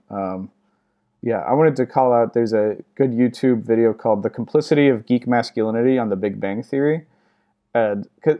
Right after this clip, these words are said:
'cause, like, The Big Bang Theory is contemporary, right? It came out af-, I mean, it con-, it's contemporary to now. It came out after Buffy was finished, and it just ended, like, last year or something. And it's, like,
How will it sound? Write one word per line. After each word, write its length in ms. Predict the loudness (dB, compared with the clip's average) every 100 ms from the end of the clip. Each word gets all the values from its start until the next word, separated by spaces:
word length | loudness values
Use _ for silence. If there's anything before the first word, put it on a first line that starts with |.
| 0
'cause, 160 | 2
like, 140 | 2 2
The 60 |
Big 180 | 0 2
Bang 200 | 0 0
Theory 360 | 0 4 4 0
is 320 | -4 -4 -4 -8
contemporary, 600 | -6 -2 -2 0 0 2
right? 200 | 2 0
It 60 |
came 180 | -2 -2
out 100 | 0
af-, 220 | 2 0 0
I 40 |
mean, 120 | 0
it 60 | 0
con-, 140 | -4 -10 _ _ -18
it's 120 | -10
contemporary 460 | -4 -2 2 2 2
to 100 | 2
now. 260 | 2 2
It 100 | 0
came 200 | -6 -4
out 160 | -4 0
after 360 | 0 2 2
Buffy 360 | 2 2 0 -2
was 160 | -2 -4
finished, 520 | -4 -4 -6 -10 -14
and 140 | -8 -6
it 120 | -6 -2
just 240 | -2 0
ended, 320 | 0 0 0
like, 240 | 0 -2 -4 _
last 300 | -2 -2 -2
year 180 | -2 0
or 60 | 0
something. 380 | -2 -2 -2 -4 _ _ _ _ _ -6
And 140 | 0 0
it's, 260 | 0 0
like, 420 | 0 0 -4 _